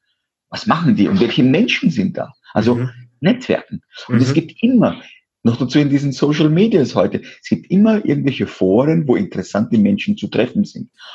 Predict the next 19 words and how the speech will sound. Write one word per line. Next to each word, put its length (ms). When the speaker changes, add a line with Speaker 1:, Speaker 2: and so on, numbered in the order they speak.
Speaker 1:
Man 120
muss 120
ja 80
nicht 180
den 100
ganzen 280
großen 300
Schmarrn 460
da 80
hinten 220
nachlaufen 500
und 60
sagen, 200
„Oh, 320
ich 120
muss 220
heute 320
auf 160
Facebook 480